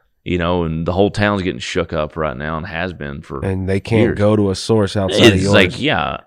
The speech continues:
Speaker 1: it's like doing, you know, minimal effort, you
Speaker 2: If
Speaker 1: know?
Speaker 2: you wanna understand and study what's actually happening in the seismicity of these areas in West Texas, your, your,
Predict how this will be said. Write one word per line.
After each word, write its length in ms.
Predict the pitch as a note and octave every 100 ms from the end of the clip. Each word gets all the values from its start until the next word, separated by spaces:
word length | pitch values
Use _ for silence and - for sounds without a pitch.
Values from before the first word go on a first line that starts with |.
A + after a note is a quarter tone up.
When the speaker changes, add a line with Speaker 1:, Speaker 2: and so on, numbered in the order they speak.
| - -
Speaker 1:
it's 260 | G#2 F2+
like 220 | C#2+ -
doing, 540 | - G2 D#2+ A#1+ B1+ - -
you 80 |
know, 240 | E2+ D2+ - _ _ _ -
minimal 560 | E2 F2 G2 F2 C2+ -
effort, 480 | D#2 - C2 - - _ -
you 100 | G2+
Speaker 2:
If 120 | G2
Speaker 1:
know? 60 | G2+
Speaker 2:
you 300 | C3 D3 E3
wanna 260 | D#3 D3+ C3+
understand 1040 | B2 B2+ B2 - - A2+ G#2 G2+ G2+ G2
and 240 | - F#2
study 840 | F2+ - - A2 G2 F2+ F2 E2+ - -
what's 260 | F2+ F#2+ -
actually 600 | G2+ G#2+ G2+ G#2+ A2 G#2
happening 480 | G#2 G2 F#2 F2+ F2
in 60 |
the 60 | E2+
seismicity 800 | - F#2+ F2 F#2 F#2 - F#2+ F2
of 180 | D#2+ D2+ _ _ _ -
these 200 | G2+ F#2+
areas 680 | - G#2 G#2+ G2+ F2+ E2+
in 180 | F#2 F2
West 300 | F2+ G2 -
Texas, 600 | - F2+ - D#2 D2 - _ _ _ _ _ _ _ -
your, 320 | - G2 G#2+
your, 300 | G2+ - G#2